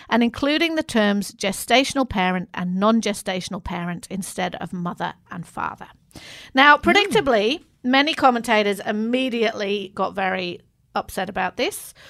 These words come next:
Speaker 1: "What sort of woefully woke world have we become?" Peter Credlin wrote for News Limited on the weekend. Uh, Louise Roberts also wrote for News Limited, "The latest push for politically correct and gender-neutral language has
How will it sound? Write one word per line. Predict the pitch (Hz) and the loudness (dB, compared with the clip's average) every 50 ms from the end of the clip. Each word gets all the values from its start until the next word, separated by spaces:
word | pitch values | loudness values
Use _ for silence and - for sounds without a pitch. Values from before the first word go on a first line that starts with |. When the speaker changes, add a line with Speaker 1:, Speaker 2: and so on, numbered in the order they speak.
| - - - - - _ | -20 -20 -20 -20 -14 _
Speaker 1:
"What | 254 311 339 294 294 | 4 4 4 4 4
sort | - 381 370 359 330 | 2 2 4 4 4
of | 277 226 | 2 2
woefully | 226 254 254 277 269 - - 262 254 247 | 4 6 6 6 4 2 0 0 0 0
woke | 226 196 208 214 226 247 240 240 - - - - | -2 -2 0 2 2 2 0 -2 -8 -12 -10 -6
world | 220 226 220 214 208 208 196 - | 0 2 4 4 6 4 4 2
have | - 208 175 | 0 -2 -2
we | 202 196 196 | -2 -2 -2
become?" | - 190 180 - - - 277 302 349 415 494 - _ _ _ | -4 -6 -8 -6 4 8 8 8 8 6 0 -8 _ _ _
Peter | - 262 247 233 226 | -4 -2 0 0 -2
Credlin | 226 - 247 233 226 226 226 220 220 | 0 0 0 0 2 0 -2 0 0
wrote | 220 220 220 220 - | 0 0 -2 -2 -6
for | - 226 208 | -10 -8 -6
News | 208 214 220 208 226 | -4 -4 -4 -2 -4
Limited | 220 214 214 202 202 | -4 -2 -2 -2 -2
on | 208 202 | -2 -2
the | 208 | -2
weekend. | 208 214 214 202 247 233 247 254 262 294 302 - - - - - - - - - | -2 -2 -4 -2 -2 -2 -2 -2 -4 -6 -8 -10 -16 -20 -20 -20 -20 -20 -8 0
Uh, | 202 196 196 190 - | 2 4 4 4 4
Louise | 196 202 208 220 226 226 202 - | 2 2 2 2 0 0 -2 0
Roberts | 220 208 208 233 247 247 - | 2 2 2 2 0 0 -2
also | 214 208 - 226 208 | -4 -2 -2 -2 0
wrote | 208 214 208 208 | 0 -2 -2 -2
for | 220 208 | -4 -4
News | 208 214 202 | -4 -4 -4
Limited, | 214 214 214 208 208 202 202 | -4 -2 -2 -2 -2 -2 -2
"The | 190 | -4
latest | 180 180 180 196 214 220 226 - - - | -2 -2 -2 -2 -2 -4 -6 -8 -10 -4
push | - - 247 - - - - - - - - _ _ | -2 -2 -2 -2 -6 -10 -12 -14 -18 -20 -20 _ _
for | - 202 | -8 -6
politically | - - 214 208 226 - - - - 233 254 | -4 -2 0 0 0 -2 -4 -6 -4 -4 -4
correct | - - 220 208 226 233 - - - | -2 -2 2 4 4 4 2 0 -6
and | - 208 196 | -8 -8 -2
gender-neutral | 190 233 262 269 247 254 233 226 233 262 254 - - 233 226 | 2 2 4 6 6 4 4 4 2 0 0 0 0 2 4
language | 233 254 269 277 262 277 262 - - - - - - - - | 6 6 4 4 4 2 0 0 -4 -10 -18 -20 -20 -20 -2
has | - 226 214 | 0 0 0